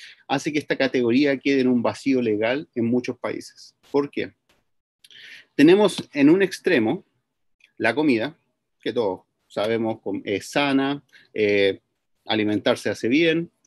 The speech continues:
y en el otro extremo tenemos los medicamentos. Para que un medicamento salga, salga a circulación y sea vendido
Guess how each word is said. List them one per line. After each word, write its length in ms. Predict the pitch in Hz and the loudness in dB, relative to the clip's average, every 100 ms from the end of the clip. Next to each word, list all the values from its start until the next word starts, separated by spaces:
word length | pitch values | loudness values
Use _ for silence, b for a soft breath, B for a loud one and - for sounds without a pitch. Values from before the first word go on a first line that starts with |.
| B B _ | B B _
y 100 | 123 | 2
en 140 | 120 | 6
el 140 | 135 139 | 6 6
otro 340 | 190 - 185 | 4 0 -2
extremo 680 | 175 - - 170 107 139 165 _ - | -2 -8 -4 -2 -2 -6 -10 _ -4
tenemos 320 | 120 131 127 | 0 2 2
los 100 | 117 | 2
medicamentos. 680 | 120 117 120 104 87 101 - | 0 0 -2 -4 -8 -14 -6
Para 180 | 113 123 | -2 0
que 80 | 175 | 0
un 80 | |
medicamento 560 | 185 185 170 160 160 139 | 0 0 0 -2 -4 -6
salga, 520 | - 143 165 160 170 | -4 -2 0 -2 -4
salga 360 | - 143 160 151 | -4 -4 -2 -4
a 20 | |
circulación 840 | - 123 - 107 - 147 101 107 - | -4 -6 -4 -6 -4 -6 -4 -8 -8
y 100 | 110 | -10
sea 320 | - 127 123 | -2 2 2
vendido 640 | 110 104 117 135 117 147 | 2 0 2 2 0 -4